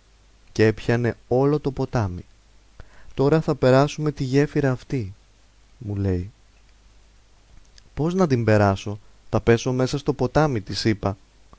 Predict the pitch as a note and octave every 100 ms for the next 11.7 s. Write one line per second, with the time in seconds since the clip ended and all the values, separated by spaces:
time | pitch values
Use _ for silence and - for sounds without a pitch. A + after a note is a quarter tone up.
0 | - _ _ _ _ - - C#3 C#3+ -
1 | C3 D3+ C#3 - - G#2 G2+ G2+ G#2 G#2
2 | G2+ B2+ D#3 _ _ _ _ _ _ _
3 | _ _ - - A2+ A2+ G#2+ A2+ G#2 A2+
4 | A2 A2 D3 - - _ _ _ _ _
5 | - A#2+ B2+ C3+ C#3+ C#3 - A#2+ - C3+
6 | A2+ - A#2 G#2 - - - G#2+ A2+ B2
7 | A2 G#2+ G2 G#2+ G#2 A#2+ B2+ D3 - _
8 | - - - A#2+ D3 D3+ D#3 D3 D3 -
9 | - B2+ - B2+ - E3+ - F#2+ F2 -
10 | F#2+ F#2 - _ _ - - C#3+ C#3+ D3
11 | - G2+ G#2+ A2+ B2 G2+